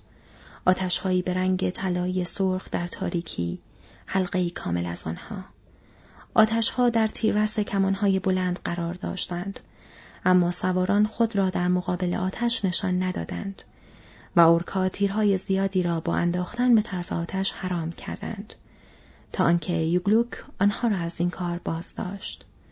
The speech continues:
هیچ صدایی از سواران شنیده نشد. بعد شب هنگام وقتی ماه از دل مه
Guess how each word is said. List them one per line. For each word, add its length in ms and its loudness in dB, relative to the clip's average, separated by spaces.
هیچ 240 4
صدایی 480 4
از 120 4
سواران 480 2
شنیده 480 2
نشد. 520 -4
بعد 440 0
شب 280 0
هنگام 600 4
وقتی 300 2
ماه 440 4
از 240 2
دل 220 4
مه 200 4